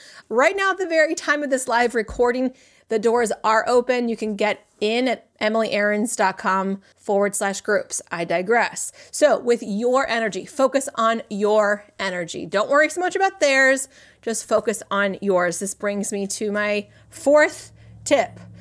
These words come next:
Oh, reset. You gotta reset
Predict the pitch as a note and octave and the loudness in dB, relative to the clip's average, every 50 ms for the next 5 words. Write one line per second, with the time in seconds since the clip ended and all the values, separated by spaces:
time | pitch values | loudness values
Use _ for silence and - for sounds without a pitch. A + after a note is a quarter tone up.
0 | - - - - - - - - - - - - - - - _ - - C4 C#4 | -20 -20 -20 -20 -20 -20 -20 -20 -20 -20 -20 -20 -20 -20 -20 _ -4 0 2 4
1 | D4 C4 C4 B3 A#3+ A#3 G#3+ F#3+ E3+ D#3+ D#3 D#3 - - - - - - - - | 4 4 4 4 4 2 2 0 0 -2 -4 -6 -8 -12 -16 -20 -20 -20 -18 -4
2 | D4 G#3+ G3 G3+ F#3+ - - D3+ C#3 - - - - - - - _ _ _ _ | -2 0 0 0 0 -4 -4 -6 -6 -8 -8 -10 -10 -10 -10 -14 _ _ _ _
3 | - A3 F#3+ F3+ E3 G#3+ G#3 G3+ A3 A3+ A#3 A#3 G#3+ F#3+ G3+ G3+ G3+ - - G#3+ | -6 -4 -4 -2 0 2 2 2 4 2 2 0 2 0 0 0 -2 -2 -2 0
4 | F#3+ F3+ - | 0 0 -2